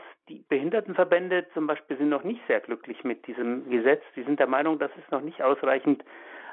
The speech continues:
äh, gesichert, dass da keine Diskriminierung stattfindet. Es ist sehr schwierig, das so, äh, theoretisch in einem Gesetz, äh, abzuschätzen, ob das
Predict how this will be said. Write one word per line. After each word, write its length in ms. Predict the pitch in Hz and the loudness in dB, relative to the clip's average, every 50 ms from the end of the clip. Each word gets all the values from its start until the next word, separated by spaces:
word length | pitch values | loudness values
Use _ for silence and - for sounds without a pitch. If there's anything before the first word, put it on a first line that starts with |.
| - | -6
äh, 260 | - 294 139 131 135 139 | -2 2 6 6 6 4
gesichert, 580 | 135 131 120 120 151 165 - 226 185 165 - - - - | 2 -4 -2 0 0 4 6 6 6 6 2 -6 -2 0
dass 160 | 147 131 - - | 0 0 0 2
da 160 | - 127 127 127 | 0 2 2 2
keine 280 | - - 139 147 143 | 2 2 2 2 2
Diskriminierung 720 | 131 143 143 - - 147 131 131 127 143 147 156 170 175 - | 2 -2 -6 -2 0 0 2 2 4 6 6 6 6 4 2
stattfindet. 640 | - - 170 165 - - 190 185 180 190 190 190 - _ _ - | 2 0 0 0 0 0 2 4 6 6 4 4 2 _ _ -2
Es 160 | - 175 - - | -2 -2 0 0
ist 140 | 208 190 - - | -4 -2 0 4
sehr 200 | 165 190 196 185 - - | 4 4 4 4 2 -4
schwierig, 600 | 165 139 131 160 208 220 180 143 123 - - - | -4 -4 0 4 6 6 6 6 2 -2 -4 0
das 120 | - 127 - - - - | 0 0 0 0 -2 0
so, 240 | 139 135 131 - | 2 2 2 0
äh, 540 | - - - 110 117 - - 160 160 156 151 78 - - _ _ _ - - | -2 -4 -4 -2 -2 0 4 4 4 4 4 0 -6 -12 _ _ _ -2 4
theoretisch 500 | 156 147 135 131 156 214 214 196 156 170 | 6 6 8 8 6 4 4 2 2 4
in 100 | 160 143 | 4 4
einem 240 | 135 131 120 123 120 | 4 2 0 0 -2
Gesetz, 340 | 123 123 156 170 196 - - - - - - - - - | -2 2 4 4 4 2 -2 -18 -18 -18 -18 -16 -10 -6
äh, 320 | 160 170 165 - - - | -6 -4 -4 -6 -4 2
abzuschätzen, 880 | - 175 180 - - - - 202 180 - - 147 123 - - - 139 135 | 2 2 2 2 -4 -10 -6 -6 -2 2 2 2 2 2 -2 -4 -4 -2
ob 240 | 147 156 156 - | -2 -4 -4 0
das 100 | - - | -2 -2